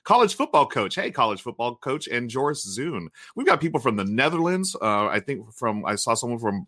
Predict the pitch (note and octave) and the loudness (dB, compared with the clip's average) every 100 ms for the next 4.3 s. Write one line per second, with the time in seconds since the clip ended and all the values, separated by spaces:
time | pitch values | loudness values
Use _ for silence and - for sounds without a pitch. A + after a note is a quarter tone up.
0 | _ - _ - F2+ E2+ F#2 - D3 E3+ | _ -20 _ -4 -2 2 4 6 8 8
1 | F3 F#2+ - C3 B2+ F2+ A2+ A#2+ F#2+ - | 6 4 0 0 2 2 4 4 2 0
2 | A#2 F#3 A#2 F2+ - F#2+ G2 A2 F#2 D2+ | 0 2 2 0 -4 -4 0 0 -2 -8
3 | _ _ - - - - _ - G#2 G2 | _ _ -16 -14 -14 -16 _ -2 2 4
4 | F#2+ F#2 F#2 | 4 2 -4